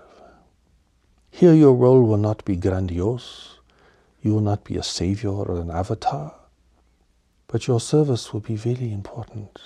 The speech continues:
and will help to initiate knowledge in others. For knowledge ultimately is your greatest gift. The demonstration of knowledge,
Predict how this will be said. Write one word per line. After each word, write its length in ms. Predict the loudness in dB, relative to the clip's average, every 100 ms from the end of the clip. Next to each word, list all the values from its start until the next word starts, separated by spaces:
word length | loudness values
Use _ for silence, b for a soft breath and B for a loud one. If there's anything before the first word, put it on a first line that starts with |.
| -20 _ _ _ _ _ _ _ _ _ _ _ _ _ _
and 160 | -2 0
will 100 | 2
help 200 | 2 0
to 140 | -4
initiate 520 | -4 -4 -4 -6 -6 -4
knowledge 580 | -4 -4 -6 -8 -12 -10
in 160 | -8
others. 680 | -6 -8 -8 -14 -18 -20 -20 -20 _ _ _ _ _ _ _ _ _ _ _ _ _ _ _ _ _
For 200 | -4 0
knowledge 400 | 2 2 2 2
ultimately 560 | 0 -2 -10 -8 -8
is 160 | -10 -10
your 140 | -10
greatest 560 | -10 -12 -10 -12 -20 -14
gift. 260 | -16 -16 _ _ _ b b -10
The 100 | -2
demonstration 880 | 0 0 -2 -8 -6 -6 -6 -12
of 120 | -12 -12
knowledge, 360 | -12 -14 -20